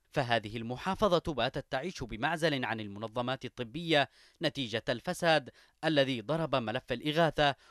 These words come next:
وأثر على مشاريعه، والابتزاز الذي مارسته الميليشيا ضد الطواقم وفرق بقية المنظمات، منها منظمة أطباء بلا حدود.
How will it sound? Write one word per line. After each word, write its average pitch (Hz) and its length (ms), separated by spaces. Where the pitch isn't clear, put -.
وأثر 151 420
على 107 300
مشاريعه، 131 720
والابتزاز 135 640
الذي 131 300
مارسته 113 500
الميليشيا 131 600
ضد 127 200
الطواقم 139 680
وفرق 147 400
بقية 127 480
المنظمات، 131 840
منها 131 360
منظمة 107 500
أطباء 123 680
بلا 110 220
حدود. 107 540